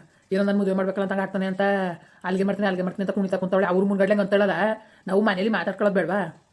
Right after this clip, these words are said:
ಗಂಡು ನೋಡ-, ನೋಡಕ್ ಬಂದ ತಕ್ಷಣ ಮದುವೆ ಮಾಡ್ಕೊಳ್ಸಾರಪ್ಪ, ಹೇಳ್ತೀಯಲ್ಲ ನೀನು. ಅವ್ರ ಮುಂದ್ಗಡೆ ಕುತ್ಕೊಂಡು, ಆ, ನಮ್ಗೆ ಒಪ್ಪಿಗೆ ಆಗದು, ಒಪ್ಪಿಗೆ ಆಗದು, ಒಪ್ಪಿಗೆ ಆಗದೆ ಅಂದ್ರೆ ಅವ್ರು ಬಿಗಿ ಹಾಕಿಲ್ವಾ? ಬಿಗಿ ಹಾಕಿಲ್ವಪ್ಪ? ಈ ಬುದ್ಧಿ ಕಲಿಬೋದಾ? ನನ್ನೇ ಕುಣಿಸ್ತಲ್ ತಿರ್ಗವ, ಬಾಯಿ ಮುಚ್ಚಿಸ್ಕೊಂಡ್ ಮುಚ್ಕೊಂಡ್ ಕುತ್ಕೊ, ನನ್ಗೆ ಇಷ್ಟ ಆಗಲ್ಲ, ನಾನು ಮಾಡ್ತೀನಿ ನನ್ನ ಮಗಳನ್ನ ಅಂತ ಅಂದ್ರೆ ಅವ್ರು ಸದ್ರ ನೋಡ್ಕೊಳಕ್ಕಿಲ್ವಾ?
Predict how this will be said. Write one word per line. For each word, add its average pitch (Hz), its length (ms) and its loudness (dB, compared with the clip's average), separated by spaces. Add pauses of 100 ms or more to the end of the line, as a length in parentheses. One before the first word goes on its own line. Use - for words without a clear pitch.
(120)
ಗಂಡು 202 180 4
ನೋಡ-, 208 340 2
ನೋಡಕ್ 196 300 0
ಬಂದ 196 140 0
ತಕ್ಷಣ 208 160 -2
ಮದುವೆ 190 140 2
ಮಾಡ್ಕೊಳ್ಸಾರಪ್ಪ, 202 460 2
ಹೇಳ್ತೀಯಲ್ಲ 196 360 2
ನೀನು. 247 400 0 (180)
ಅವ್ರ 202 240 2
ಮುಂದ್ಗಡೆ 220 340 2
ಕುತ್ಕೊಂಡು, 233 580 2 (360)
ಆ, 233 220 2
ನಮ್ಗೆ 214 240 2
ಒಪ್ಪಿಗೆ 220 240 0
ಆಗದು, 226 140 6
ಒಪ್ಪಿಗೆ 208 240 0
ಆಗದು, 214 120 2
ಒಪ್ಪಿಗೆ 208 260 2
ಆಗದೆ 208 120 2
ಅಂದ್ರೆ 214 140 2
ಅವ್ರು 214 140 2
ಬಿಗಿ 208 140 2
ಹಾಕಿಲ್ವಾ? 226 600 0 (280)
ಬಿಗಿ 220 120 4
ಹಾಕಿಲ್ವಪ್ಪ? 233 360 2 (180)
ಈ 214 100 0
ಬುದ್ಧಿ 180 200 0
ಕಲಿಬೋದಾ? 208 800 2 (420)
ನನ್ನೇ 233 420 2
ಕುಣಿಸ್ತಲ್ 226 340 0
ತಿರ್ಗವ, 226 240 2 (220)
ಬಾಯಿ 196 140 -2
ಮುಚ್ಚಿಸ್ಕೊಂಡ್ 202 360 -2
ಮುಚ್ಕೊಂಡ್ 220 240 -2
ಕುತ್ಕೊ, 226 160 0
ನನ್ಗೆ 214 180 0
ಇಷ್ಟ 208 120 -2
ಆಗಲ್ಲ, 208 180 4
ನಾನು 220 120 0
ಮಾಡ್ತೀನಿ 202 260 0
ನನ್ನ 214 120 0
ಮಗಳನ್ನ 185 240 -2
ಅಂತ 202 160 0
ಅಂದ್ರೆ 202 320 2 (400)
ಅವ್ರು 185 160 -2
ಸದ್ರ 202 160 2
ನೋಡ್ಕೊಳಕ್ಕಿಲ್ವಾ? 208 840 0